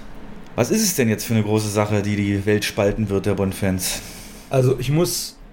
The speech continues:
Speaker 2: ich muss wirklich warnen. Wollt ihr den Film noch sehen? Also wer das jetzt hört und den Film noch nicht gesehen hat und den Film unbedingt sehen will, hört es euch bitte nicht an, meine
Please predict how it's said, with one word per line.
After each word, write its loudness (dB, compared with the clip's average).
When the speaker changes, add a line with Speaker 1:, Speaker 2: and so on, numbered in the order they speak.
Speaker 2:
ich -4
muss 2
wirklich 2
warnen. 2
Wollt 2
ihr 2
den -2
Film -4
noch 2
sehen? -2
Also -6
wer 4
das 2
jetzt 2
hört 2
und 0
den 6
Film 4
noch 4
nicht 0
gesehen 4
hat -2
und -2
den 2
Film 0
unbedingt 2
sehen 2
will, 2
hört 4
es -4
euch 0
bitte -2
nicht 2
an, 2
meine -16